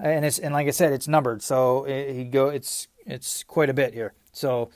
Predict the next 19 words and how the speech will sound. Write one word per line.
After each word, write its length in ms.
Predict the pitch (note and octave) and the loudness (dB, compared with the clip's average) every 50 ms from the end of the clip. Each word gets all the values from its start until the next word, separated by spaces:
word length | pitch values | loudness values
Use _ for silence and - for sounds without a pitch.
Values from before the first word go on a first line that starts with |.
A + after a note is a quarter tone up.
| _ _ _ _ _ _ _ _ _ _ - | _ _ _ _ _ _ _ _ _ _ 0
"And 120 | D3 F3+ | 2 4
on 200 | G3 G3 G3 F3 | 6 6 4 4
source 280 | - - E3 D#3+ D3+ - | 4 4 4 4 4 4
facts 360 | - D#3 C#3+ C#3+ C#3 - - | 4 4 4 4 4 2 0
about 240 | C#3 C3+ C3+ C3 B2 | 0 2 2 2 2
George 260 | B2 C3+ D3+ D#3 - | 2 2 2 2 0
Floyd 400 | - D3+ C#3+ C#3 C#3 C#3 C3 C3 | 0 2 4 4 4 4 2 0
and 380 | D3 C#3+ B2+ B2+ B2 B2 B2 A#2+ | -2 -6 -8 -6 -6 -8 -8 -6
J-, 180 | A2 C3 C#3+ | -2 -2 -2
uh, 140 | D3 C#3+ B2+ | -2 -2 -6
Derek 480 | A#2 A2+ C#3 D3 D3+ D#3 D3+ - - - | -2 0 2 2 2 2 0 -4 -18 -12
Chauvin, 400 | - D#3 C3 C3 B2 B2 B2 B2 | -10 -4 -2 -2 -2 -2 -4 -6
facts 480 | - - - C#3 C#3+ D#3 D#3+ - - | -8 -2 0 2 2 2 -2 -6 -10
and 220 | F3 E3 D3 C#3+ D3+ | -12 -12 -12 -12 -10
observations 840 | - B2 B2 C3+ C#3+ C#3+ C#3+ C#3 C3+ C3 C3 C3 - C#3 B2+ B2+ C3 | -6 -2 -2 -2 0 0 0 0 2 0 0 -2 -6 -10 -12 -10 -10
in 200 | C#3 C3 B2+ A#2+ | -12 -12 -14 -8
George 460 | - B2 A2+ A2 A2 A2 A2 - - _ | -6 -4 -4 -4 -4 -6 -10 -14 -20 _
Floyd 440 | - - - A2 G#2+ G#2 G#2+ G#2 _ _ | -20 -12 -8 -8 -6 -8 -8 -12 _ _
case. 400 | - E3 D#3 A#2+ G2 - - | 2 2 2 2 -4 -12 -16